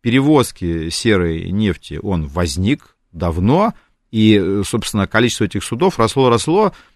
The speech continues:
э, и сейчас западное агентство в целом оценивает вот общее количество серых судов где-то в шестьсот единиц. Э,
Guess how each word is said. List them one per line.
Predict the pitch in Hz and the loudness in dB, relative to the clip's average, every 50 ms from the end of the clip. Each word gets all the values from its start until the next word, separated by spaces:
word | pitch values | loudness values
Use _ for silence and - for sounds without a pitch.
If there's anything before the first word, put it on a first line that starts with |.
| _ _ - | _ _ -10
э, | 85 82 82 82 80 78 - | -8 -6 -4 -4 -4 -4 -6
и | 98 | -6
сейчас | - 107 101 - 160 156 147 127 - - | -6 -6 -2 2 2 2 2 2 -2 -4
западное | 98 117 120 110 - 107 104 113 120 | -2 -2 -2 0 -2 -2 0 0 0
агентство | 127 214 285 277 - - 120 | 0 -2 -2 -4 -4 -4 -4
в | - - | -6 -2
целом | - 170 160 139 120 104 104 | 0 2 2 4 2 2 0
оценивает | 107 - - 135 120 107 104 92 90 82 - | -2 -4 -2 -2 0 0 0 0 -2 -4 -4
вот | 95 92 - - | -8 -10 -6 -2
общее | 120 117 85 - - - 85 - | -2 -2 -2 -2 -6 -8 -8 -6
количество | 98 98 101 90 - - - - 85 80 | -4 -4 -4 -4 -6 -8 -12 -10 -10 -10
серых | - - 101 98 92 85 - | -8 -4 -4 -2 -2 -4 -6
судов | - 117 131 220 269 202 131 | -8 -10 -8 -6 -6 -4 -4
где-то | 107 135 - - | -6 -6 -6 -6
в | - - | -6 -4
шестьсот | - 117 110 - - 139 135 123 - - _ _ _ _ _ _ _ _ _ _ | -4 -4 -4 -2 0 0 0 0 -2 -6 _ _ _ _ _ _ _ _ _ _
единиц. | - 104 104 127 127 131 156 151 143 123 98 - - - - - | -6 -2 0 0 4 4 6 6 6 6 4 2 -2 -12 -12 -14
Э, | - 71 73 76 78 78 76 76 73 73 | -12 -10 -8 -6 -6 -6 -6 -6 -6 -8